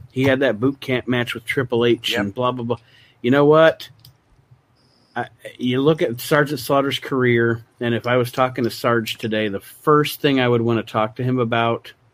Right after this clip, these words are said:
Speaker 1: would be Sergeant Slaughter and Pat Patterson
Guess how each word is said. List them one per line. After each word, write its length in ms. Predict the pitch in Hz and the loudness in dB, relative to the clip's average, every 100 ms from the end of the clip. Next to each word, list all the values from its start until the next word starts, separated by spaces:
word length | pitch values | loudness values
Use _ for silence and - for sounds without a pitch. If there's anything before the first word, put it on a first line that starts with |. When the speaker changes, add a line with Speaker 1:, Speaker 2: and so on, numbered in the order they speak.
| _ _ _ - | _ _ _ -6
Speaker 1:
would 180 | 117 | -4
be 460 | 113 120 117 113 110 _ _ _ _ _ _ _ | 0 2 2 2 -2 _ _ _ _ _ _ _
Sergeant 500 | - 143 143 151 123 | -2 2 2 0 -6
Slaughter 680 | - 151 139 139 139 135 123 | -4 0 2 0 0 -4 -8
and 160 | 107 - | -16 -8
Pat 300 | 139 135 - | -4 -4 -2
Patterson 720 | 135 120 113 - 110 104 101 | 0 0 -2 -4 -6 -6 -6